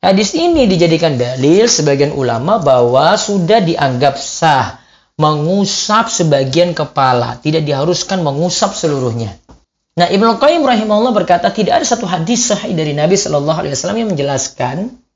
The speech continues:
bahwa beliau mencukupkan mengusap sebagian kepala saja. Yang ada, Nabi sallallahu alaihi wasallam ketika mengusap ubun-ubunnya, yaitu bagian depan kepala tadi, beliau sempurnakan lagi dengan mengusap imamah, penutup kepalanya.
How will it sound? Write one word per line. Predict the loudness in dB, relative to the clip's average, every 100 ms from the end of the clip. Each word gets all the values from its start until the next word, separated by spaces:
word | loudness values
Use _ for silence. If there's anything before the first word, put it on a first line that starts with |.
| _
bahwa | 2 4 4 2 2
beliau | 2 4 2
mencukupkan | 2 0 0 0 0 0 2 4
mengusap | 4 2 2 -2
sebagian | 0 2 2 2 0 -2
kepala | -2 0 2 2
saja. | 0 0
Yang | -2 0 2 2
ada, | 4 2 -2 -14 -4 -2
Nabi | 0
sallallahu | 0 0 2 2 0
alaihi | 0 0
wasallam | 2 2 2 0 -4 -10 -4
ketika | -2 0 -2 0 0
mengusap | 2 2 0 -2
ubun-ubunnya, | 0 0 2 0 2 2 2
yaitu | 2
bagian | 2 2 2 2
depan | 0 -2
kepala | 0 2 0
tadi, | 0 0 0 -2 -8 _ -4
beliau | -2 2 2 0
sempurnakan | -2 -4 -4 -4 -4 -2
lagi | -2 -2 -2
dengan | -2 -4 -4
mengusap | -4 -4 -4 -6 -4
imamah, | -4 -4 -6 -8 -10 -16 _ _ _ -4
penutup | -2 0 0 0 0
kepalanya. | -4 -4 -4 -6 -8 -14